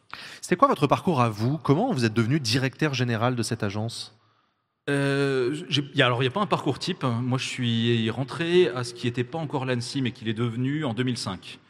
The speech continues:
Speaker 2: Donc, j'ai fait, euh, je suis tombé dedans un peu de petit, euh, comme on tombe dans
Speaker 1: Ouais.
Speaker 2: une marmite. Euh, et moi, j'en suis jamais ressorti, vraiment. Donc, j'ai, j'ai fait tout un parcours. J'ai fait, euh, des choses très techniques au début. Euh, j'ai codé. Et puis après, euh, j'ai fait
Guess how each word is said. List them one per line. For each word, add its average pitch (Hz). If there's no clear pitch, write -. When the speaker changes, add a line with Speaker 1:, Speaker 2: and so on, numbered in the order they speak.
Speaker 2:
Donc, 95
j'ai 98
fait, 123
euh, 98
je 95
suis 117
tombé 107
dedans 110
un -
peu 117
de 113
petit, 117
euh, 101
comme 101
on 98
tombe 107
dans 104
Speaker 1:
Ouais. 98
Speaker 2:
une 180
marmite. 107
Euh, 101
et 104
moi, 120
j'en 123
suis 120
jamais 117
ressorti, 120
vraiment. 104
Donc, 95
j'ai, 95
j'ai 95
fait 120
tout 120
un 107
parcours. 101
J'ai 98
fait, 101
euh, 90
des 92
choses -
très -
techniques 117
au 117
début. 98
Euh, 92
j'ai 92
codé. 101
Et 95
puis -
après, 92
euh, 107
j'ai 78
fait 82